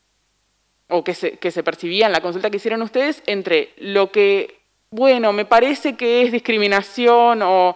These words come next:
eh, eh, la, la generalidad, y cuando me preguntan de forma concreta, ah, ahí sí me doy cuenta de que sí, que hay un montón de situaciones que vivo y que capaz que naturalizo y que capaz que no, no reconozco como discriminación, pero que son discriminación.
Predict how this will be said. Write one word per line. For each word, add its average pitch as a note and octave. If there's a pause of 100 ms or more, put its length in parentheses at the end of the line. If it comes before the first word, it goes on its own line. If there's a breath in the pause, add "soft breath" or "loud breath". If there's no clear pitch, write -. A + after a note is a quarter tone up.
(320 loud breath)
eh, E3+
eh, -
la, F3
la F3
generalidad, G3
y G3+
cuando F#3+
me F#3+
preguntan C4+
de A#3
forma A#3+
concreta, A3+
ah, G3
ahí G3+
sí C#4
me G#3
doy F3+
cuenta F#3
de G#3
que F3
sí, A3
que G3
hay A3+
un A#3+
montón G#3
de F#3
situaciones E3+
que D#3+
vivo G3 (400 loud breath)
y F3+
que D#3+
capaz E3
que A3
naturalizo F#3
y E3+
que E3
capaz D#3
que F3+
no, F3
no F3+
reconozco F#3
como F#3+
discriminación, D#3+
pero F3+
que D#3+
son D#3
discriminación. D3+